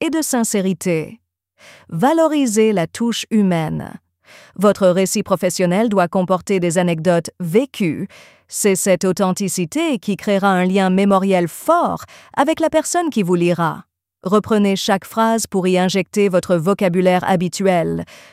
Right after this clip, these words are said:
Votre voix doit transparaître derrière chaque mot choisi avec soin et précision. Usage intelligent de l'I A, correction de la syntaxe,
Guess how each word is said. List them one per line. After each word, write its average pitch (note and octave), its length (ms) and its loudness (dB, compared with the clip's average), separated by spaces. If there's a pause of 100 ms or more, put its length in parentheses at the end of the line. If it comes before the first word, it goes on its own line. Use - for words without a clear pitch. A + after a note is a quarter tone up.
(100)
Votre B3+ 320 2
voix D#4 200 2
doit G#3+ 200 2
transparaître G#3+ 800 0
derrière F#3+ 400 2
chaque - 340 -4
mot A#3 200 4
choisi G#3+ 560 -2 (100)
avec A#3+ 260 0
soin D#4 400 -2
et G#3 120 0
précision. F3 720 -4 (520)
Usage F#3+ 480 2
intelligent F#3 640 0
de D#3+ 80 -2
l'I E3 260 0
A, D#3+ 240 -2 (480)
correction G3+ 420 2
de F#3 80 2
la E3+ 100 2
syntaxe, E3+ 720 -4